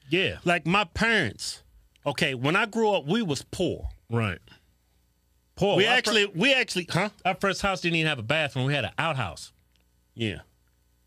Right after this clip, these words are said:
Speaker 1: And that refrigerator in the house, that was just for decoration 'cause was nothing ever in that bitch.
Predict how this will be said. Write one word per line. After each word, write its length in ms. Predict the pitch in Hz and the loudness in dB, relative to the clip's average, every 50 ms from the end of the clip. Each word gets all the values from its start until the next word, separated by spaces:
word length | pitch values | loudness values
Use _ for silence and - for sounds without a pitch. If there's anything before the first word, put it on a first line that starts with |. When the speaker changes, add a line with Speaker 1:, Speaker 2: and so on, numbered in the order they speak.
| _ - | _ -4
Speaker 1:
And 140 | 131 139 160 | -2 0 0
that 160 | 170 175 143 | -2 -2 -4
refrigerator 600 | - - 135 131 196 226 214 175 190 214 220 214 214 | -6 -6 -4 0 0 0 0 -2 -2 -2 0 0 0
in 40 | 220 | 0
the 80 | 220 | 0
house, 320 | 202 240 240 240 233 - - - | 0 0 -2 -2 -4 -6 -4 -2
that 140 | 165 208 | -2 -2
was 100 | 185 151 | -2 -2
just 200 | 147 175 160 - | -2 -2 -2 -2
for 80 | - 135 | -2 -2
decoration 560 | 131 175 185 180 165 175 180 160 - 139 117 | 0 0 -2 0 -2 -2 -2 -2 -4 -6 -4
'cause 240 | - 139 131 110 107 | -2 -2 -2 -2 -2
was 340 | 104 107 104 113 117 98 104 | -4 -4 -2 -2 -2 0 0
nothing 500 | 123 131 160 196 202 - - 131 120 - - | 0 0 0 -2 -2 -2 -4 -6 -8 -6 -4
ever 200 | 185 196 190 180 | -4 -4 -2 -2
in 180 | 185 196 208 175 | -4 -4 -2 -2
that 220 | 123 92 87 95 | -4 -6 -6 -8
bitch. 320 | 95 90 85 - - - | -10 -10 -10 -10 -12 -10